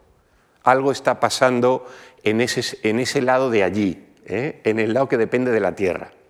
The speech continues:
¿Mm? Les digo esto porque a veces escuchamos, "Bueno, esto del cambio climático, que cada vez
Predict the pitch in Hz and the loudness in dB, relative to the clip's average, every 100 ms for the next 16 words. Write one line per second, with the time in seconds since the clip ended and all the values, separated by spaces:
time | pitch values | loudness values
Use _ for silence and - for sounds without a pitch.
0 | _ _ _ _ 113 139 - - - - | _ _ _ _ -18 -18 -18 -20 -20 -20
1 | - - - - - 104 110 147 160 - | -20 -20 -20 -14 -2 0 2 2 2 0
2 | 151 123 101 110 - - - 98 117 143 | 0 0 2 -2 -2 -8 0 2 2 0
3 | 127 120 123 - 101 95 131 117 113 - | -2 -2 -2 0 0 2 2 2 -2 -2
4 | 131 123 127 127 117 117 117 120 117 117 | -2 0 -2 -2 -2 -2 -2 -2 0 -2
5 | 98 90 92 90 110 | -2 -2 0 2 -2